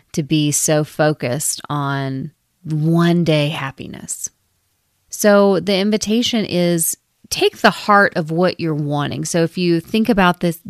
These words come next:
"One day I want blah, blah, blah." What's represented in that? What's the energy of it?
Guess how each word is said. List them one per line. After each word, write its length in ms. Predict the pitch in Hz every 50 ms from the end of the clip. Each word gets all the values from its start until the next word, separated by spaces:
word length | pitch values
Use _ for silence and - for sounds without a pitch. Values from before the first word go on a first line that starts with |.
| 170 -
"One 400 | - 185 220 254 302 339 370 339
day 400 | 269 254 226 208 202 202 196 196 - - -
I 80 | - 185
want 500 | 196 190 190 185 185 180 180 175 180 - _ _ -
blah, 200 | 151 143 139 139
blah, 120 | 131 123
blah." 240 | - - - - - - - _ _ _ - -
What's 320 | 370 427 - - - -
represented 760 | 254 269 269 - - 180 185 151 156 160 151 160 156 156 139 -
in 140 | 120 -
that? 240 | 95 104 107 - -
What's 200 | - 302 - -
the 200 | - 220 165 -
energy 440 | - 156 156 165 156 139 - - -
of 180 | 87 82 - -
it? 240 | - - - _